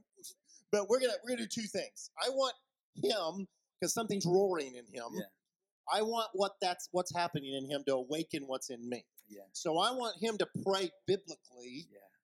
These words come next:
Speaker 1: for us that have a lamb revelation to get a lion revelation.
Speaker 2: Yes, Jesus.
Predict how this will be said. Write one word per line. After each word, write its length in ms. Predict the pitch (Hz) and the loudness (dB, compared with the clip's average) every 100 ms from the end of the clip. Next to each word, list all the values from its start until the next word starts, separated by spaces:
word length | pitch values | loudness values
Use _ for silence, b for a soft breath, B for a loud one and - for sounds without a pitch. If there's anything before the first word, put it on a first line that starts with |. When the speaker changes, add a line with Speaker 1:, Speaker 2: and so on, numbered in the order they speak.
| _ _ - | _ _ -2
Speaker 1:
for 260 | 185 190 175 - 190 | 4 6 4 -2 0
us 320 | 233 - - | 0 0 -2
that 120 | 190 | -2
have 140 | 185 180 | 0 0
a 60 | |
lamb 480 | 156 160 185 190 175 | 0 2 2 2 2
revelation 500 | 143 135 139 135 151 | 0 0 -2 -2 -2
to 60 | 143 | -4
get 100 | 143 | -4
a 60 | |
lion 360 | 135 147 147 120 110 | -2 -2 -2 -4 -6
revelation. 500 | 107 113 110 110 - | -8 -4 -4 -4 -8
Speaker 2:
Yes, 140 | - - | -14 -14
Jesus. 320 | 107 110 | -14 -16